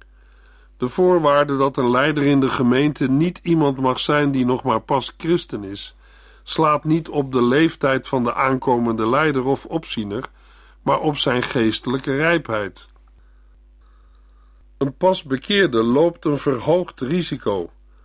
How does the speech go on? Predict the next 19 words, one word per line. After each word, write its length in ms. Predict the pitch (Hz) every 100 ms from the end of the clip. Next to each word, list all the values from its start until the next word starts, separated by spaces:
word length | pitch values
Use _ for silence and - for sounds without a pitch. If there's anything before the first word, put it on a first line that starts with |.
| -
wanneer 380 | - 196 156 117
hem 220 | 127 147
een 80 | 151
grote 440 | - 151 185 - 113
verantwoordelijkheid 920 | 113 113 123 180 220 185 - 139 120
wordt 200 | 110 -
toevertrouwd. 760 | 120 95 98 98 90 80 - _ _ - - - - - - _
Hij 180 | 185 180
zal 260 | 180 180
de 100 | 170
hem 200 | 160 160
toevertrouwde 760 | - 185 147 131 151 151 139 -
taak 340 | 170 165 160
kunnen 260 | 156 135 -
opvatten 540 | 175 - - 160 156
als 220 | 151 139
een 100 | 139
persoonlijke 720 | 127 127 - 165 156 139 131 139
erezaak 800 | 180 180 135 110 104 104 135